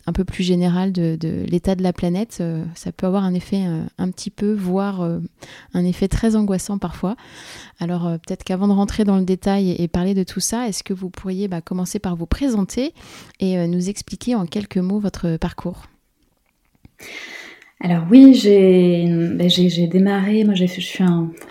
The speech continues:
Speaker 2: Je dis, je suis un peu un produit d'école de commerce. Euh, je suis sortie, j'ai fait, j'ai fait un parcours un peu classique, euh, euh, et j'ai commencé à travailler dans, initialement dans le, dans, dans le digital. J'étais consultante et formatrice. J'aidais les, les entreprises à faire des stratégies de visibilité sur Internet.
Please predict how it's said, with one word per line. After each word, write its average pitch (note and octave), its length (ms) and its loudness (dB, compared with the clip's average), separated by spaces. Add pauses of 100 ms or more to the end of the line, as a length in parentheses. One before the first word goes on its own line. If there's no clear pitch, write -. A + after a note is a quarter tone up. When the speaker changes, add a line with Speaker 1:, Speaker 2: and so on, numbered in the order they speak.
(180)
Speaker 2:
Je F3 180 -2
dis, F#3 180 2
je G#3 80 0
suis - 140 -2
un F3 80 4
peu F3+ 160 0
un F#3+ 100 4
produit G#3 420 4
d'école G#3 260 4
de F#3+ 80 2
commerce. G3 640 0
Euh, E3+ 340 0
je E3 100 -4
suis - 160 -10
sortie, - 380 -8
j'ai F3 100 -6
fait, - 140 -8
j'ai E3+ 60 -10
fait - 120 -6
un F3+ 100 2
parcours F3+ 400 -4
un F3+ 80 2
peu E3+ 120 -2
classique, F#3 680 -6
euh, E3 120 -6 (720)
euh, D#3+ 280 0
et D#3+ 100 -2
j'ai F3 140 0
commencé F3 480 2
à G3 120 0
travailler F3 460 0
dans, E3 420 0
initialement E3+ 600 -2
dans F#3+ 160 0
le, D#3+ 380 -2
dans, D#3+ 200 -4
dans D#3 220 -6
le D#3 80 -4
digital. F#3 500 0
J'étais - 240 -6
consultante G3 640 -4
et F3 60 -4
formatrice. F3 600 -4 (480)
J'aidais F3 320 2
les, F#3+ 240 4
les F3 240 2
entreprises F#3 500 -2
à G3 60 -2
faire F3+ 160 -4
des E3 80 -4
stratégies F#3 720 -2
de E3+ 100 -4
visibilité E3 520 -4
sur E3+ 200 -8
Internet. E3+ 480 -2